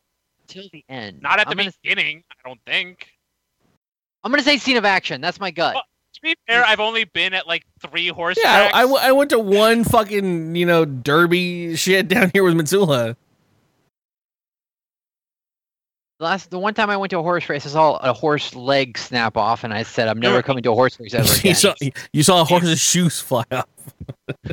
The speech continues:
Speaker 1: No, not more than a shoe.
Speaker 4: <laughs> Hit by a Ford F one fifty?
Speaker 1: Possibly. He was on a skateboard.
Speaker 3: <laughs>
Speaker 1: I'm like, "Dude,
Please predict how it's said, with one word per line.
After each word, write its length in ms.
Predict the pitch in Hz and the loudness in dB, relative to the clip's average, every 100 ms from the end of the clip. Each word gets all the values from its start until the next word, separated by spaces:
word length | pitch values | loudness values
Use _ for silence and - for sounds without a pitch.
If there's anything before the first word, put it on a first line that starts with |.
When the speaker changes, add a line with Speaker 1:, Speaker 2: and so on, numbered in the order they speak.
| 160 | -2
Speaker 1:
No, 260 | 156 120 | 0 2
not 380 | 135 143 170 170 | 0 0 2 0
more 300 | 147 175 208 | 2 4 6
than 100 | 190 | 4
a 80 | 190 | 2
shoe. 440 | - - 202 151 - | 0 0 0 2 0
Speaker 4:
<laughs> 80 | 175 | 2
Hit 200 | 165 170 | 0 -2
by 140 | 160 | 0
a 160 | 156 147 | 2 0
Ford 320 | - 160 160 | 0 0 2
F 80 | 143 - | -2 0
one 200 | 151 156 | -2 -2
fifty? 420 | 151 156 - 202 - - - _ - - - - | -10 -8 -4 -4 -6 -10 -10 _ -10 -10 -12 -2
Speaker 1:
Possibly. 680 | 175 165 175 139 139 120 - _ _ _ _ | -2 0 -6 -8 -10 -12 -14 _ _ _ _
He 60 | 156 | -4
was 80 | |
on 100 | 165 | -2
a 40 | 156 | -4
skateboard. 720 | - 151 135 107 - - - - - - - - 480 262 269 - 381 | -4 -4 0 -2 -2 -4 -6 -4 -8 -4 -4 -2 -2 0 0 0 0
Speaker 3:
<laughs> 40 | - | 2
Speaker 1:
I'm 80 | |
like, 180 | - 202 | 0 2
"Dude, 180 | 277 294 | 2 0